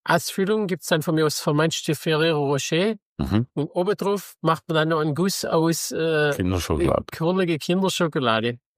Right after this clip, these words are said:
Speaker 1: Da musst du echt, da musst du einen Kopf fragen einmal, oder? Das hat ja auch achttausend Kalorien, so eine Torte.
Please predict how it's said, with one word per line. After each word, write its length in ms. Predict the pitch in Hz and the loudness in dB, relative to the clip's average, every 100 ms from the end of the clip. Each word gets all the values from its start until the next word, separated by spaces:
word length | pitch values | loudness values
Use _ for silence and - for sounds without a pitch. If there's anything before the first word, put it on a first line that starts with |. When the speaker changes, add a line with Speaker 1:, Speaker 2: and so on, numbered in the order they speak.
| _ - | _ -6
Speaker 1:
Da 80 | 147 | -2
musst 200 | 147 - | 0 0
du 60 | |
echt, 240 | 147 147 - | 0 0 0
da 60 | |
musst 160 | 165 175 | 0 2
du 40 | 190 | 2
einen 100 | 175 | 0
Kopf 180 | 180 - | -4 -2
fragen 240 | 185 156 | 0 2
einmal, 200 | 135 123 | 2 2
oder? 220 | 135 175 - _ _ _ _ _ | 0 -2 -6 _ _ _ _ _
Das 180 | - - | -4 0
hat 140 | 170 | 0
ja 120 | 175 151 | 2 2
auch 60 | |
achttausend 440 | 147 165 - 160 143 | 0 -2 -2 -2 0
Kalorien, 420 | 170 156 160 208 | 0 0 0 0
so 100 | 190 | 0
eine 80 | 196 | -2
Torte. 380 | - 180 - 123 | 0 0 0 -4